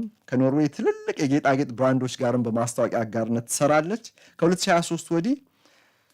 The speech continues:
ከዚህ አርሰናል ተጫዋች ጋር ገባ ወጣ ማለቷን የኖርዌይ ሚዲያዎችም ተመልክተው «ምንድን ነው ይሄ ነገር?» ሲሉ ነበር። ጥንዶቹ በኋላ በዚያው ዓመት ብዙም ሳይቆዩ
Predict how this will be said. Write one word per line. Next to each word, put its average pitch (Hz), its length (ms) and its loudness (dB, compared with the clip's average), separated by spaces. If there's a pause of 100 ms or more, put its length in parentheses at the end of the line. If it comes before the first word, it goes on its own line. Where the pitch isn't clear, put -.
(920)
ከዚህ 143 220 2
አርሰናል 131 380 2
ተጫዋች 117 380 -2
ጋር 127 180 2
ገባ 127 180 4 (120)
ወጣ 180 240 2
ማለቷን 135 520 2 (420)
የኖርዌይ 120 1200 0
ሚዲያዎችም 120 600 0
ተመልክተው 117 520 -4
«ምንድን 147 260 0
ነው 131 100 0
ይሄ 127 100 0
ነገር?» 113 260 -2
ሲሉ 110 260 -10
ነበር። 113 340 -4 (540)
ጥንዶቹ 160 440 2
በኋላ 131 340 4
በዚያው 214 360 4
ዓመት 139 220 2
ብዙም 120 240 -4
ሳይቆዩ 120 420 -6